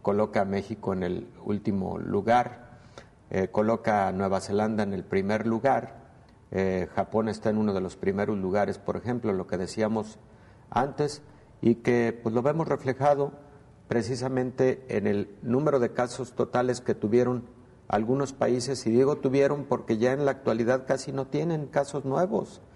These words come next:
como China mismo, Japón, eh, Corea del Sur,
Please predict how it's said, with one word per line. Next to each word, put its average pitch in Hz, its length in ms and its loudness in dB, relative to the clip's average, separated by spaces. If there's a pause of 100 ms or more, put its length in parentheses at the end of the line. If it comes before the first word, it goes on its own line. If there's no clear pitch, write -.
(420)
como 117 240 2
China 147 340 -2
mismo, 143 540 -4 (440)
Japón, 131 600 2 (320)
eh, 104 120 2
Corea 117 300 2
del 131 160 2
Sur, 135 420 0